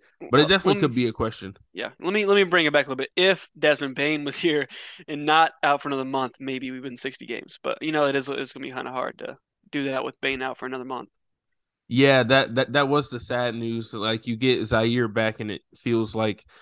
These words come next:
Speaker 1: okay, they're one step closer, and then you hear Bane is gonna be out another three to four weeks with that toe injury. Uh, but I will say, as much as it does, it's, it's not good that you,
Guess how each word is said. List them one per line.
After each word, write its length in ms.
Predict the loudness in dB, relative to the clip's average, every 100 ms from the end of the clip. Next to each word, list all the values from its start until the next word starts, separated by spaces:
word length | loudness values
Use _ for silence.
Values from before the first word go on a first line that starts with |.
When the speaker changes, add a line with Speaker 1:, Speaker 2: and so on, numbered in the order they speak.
| _ -4
Speaker 1:
okay, 320 | -2 0 0
they're 160 | -2
one 220 | -2 -4 -2
step 220 | -4 -6
closer, 600 | -2 -2 0 -4 -4 -4
and 180 | -6 -6
then 140 | -6
you 100 | -8
hear 440 | -6 -4 -4 -6 -12 _ _ _
Bane 280 | 0 0 0
is 120 | -2
gonna 180 | -4 -4
be 180 | -2 0
out 140 | 0
another 280 | -2 -4 -6
three 220 | -4 -2
to 80 | -2
four 240 | -2 -4
weeks 340 | -2 -4 -6 -8
with 240 | 0 0 0
that 240 | 0 0 0
toe 260 | 0 0
injury. 420 | -2 -4 -6 -8 -12 _ _ _
Uh, 160 | 4 4
but 200 | 4 4
I 80 | 4
will 240 | 6 4
say, 460 | 4 2 4 4 0 _ _ -6
as 180 | -4
much 200 | -2 0
as 160 | -2 -4
it 140 | -4
does, 440 | 0 2 0 -4 -6
it's, 280 | -6 -6 -10
it's 160 | -8 -2
not 280 | 0 0 2
good 180 | 0 0
that 160 |
you, 60 | -6